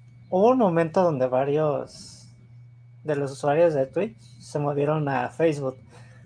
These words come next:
No sé si fue cuestiones de contrato, porque también puede ser el caso de que Facebook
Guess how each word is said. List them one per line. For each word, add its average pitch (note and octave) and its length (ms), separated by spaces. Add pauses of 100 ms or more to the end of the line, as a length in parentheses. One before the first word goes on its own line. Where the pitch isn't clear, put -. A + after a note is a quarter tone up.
(180)
No E3+ 80
sé E3 160
si F3+ 160
fue E3 500
cuestiones D#3 520
de D#3 120
contrato, C#3 680
porque B2+ 280
también C3 300
puede C#3 140
ser C#3+ 160
el C3 80
caso C#3 240
de C3 140
que B2 120
Facebook C#3 560